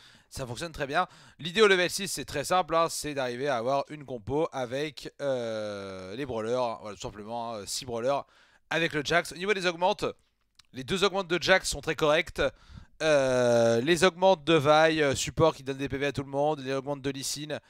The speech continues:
sont très très bonnes aussi. Lee Sin a été up, ça devient un très bon perso pour le coup. Augmente de Riven qui va donner un bouclier en fonction des P V à toute votre équipe est également très très correcte. Et, euh...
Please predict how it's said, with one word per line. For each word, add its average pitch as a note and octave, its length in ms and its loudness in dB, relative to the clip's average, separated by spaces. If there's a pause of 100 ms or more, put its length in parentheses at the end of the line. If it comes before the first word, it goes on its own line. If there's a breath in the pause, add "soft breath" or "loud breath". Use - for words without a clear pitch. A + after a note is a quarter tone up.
(260 soft breath)
sont C3+ 260 -6
très - 260 0
très E3+ 180 -2
bonnes D#3 160 0
aussi. D#3 200 -4
Lee G#3 80 -4
Sin C#4 140 -4
a B3+ 100 0
été G3+ 240 -4
up, G3+ 180 8
ça F#3+ 120 -2
devient E3 120 -4
un E3+ 120 2
très A#3 160 -2
bon B3 80 -4
perso E3+ 320 -2
pour E3+ 140 -4
le D#3+ 80 0
coup. G3 180 -4 (380 loud breath)
Augmente F3 320 -2
de E3+ 80 4
Riven E3+ 400 2
qui D3+ 100 -8
va C#3 60 -4
donner C#3+ 140 0
un C3+ 60 2
bouclier D3 460 0
en D#3 60 4
fonction D#3 240 -8
des C3+ 80 -2
P C#3 80 0
V D3 100 -2
à C#3 60 0
toute C#3 100 -10
votre C3+ 160 -2
équipe C3+ 300 -6 (560)
est C#3+ 100 0
également C#3 380 0
très - 180 -6
très F3 160 -2
correcte. C#3+ 480 -4 (680 soft breath)
Et, G3 260 6
euh... B2 1080 6